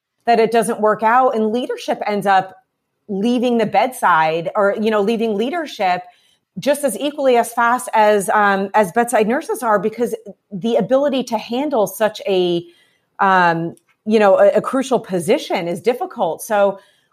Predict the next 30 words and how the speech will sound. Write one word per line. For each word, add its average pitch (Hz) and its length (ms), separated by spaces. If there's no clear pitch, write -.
when 262 200
I 330 160
looked 247 420
at 202 260
my 190 160
role 175 420
as 175 200
a 180 60
leader 160 680
through, 185 280
you 196 120
know, 156 380
and 185 120
my 175 100
succession 175 480
planning 170 320
throughout 160 340
time, 147 480
and 208 160
I 190 80
looked 190 360
at 185 200
where 180 180
the 170 500
areas 175 300
of 165 80
opportunity 165 600
were 151 500
to 196 100
grow 165 720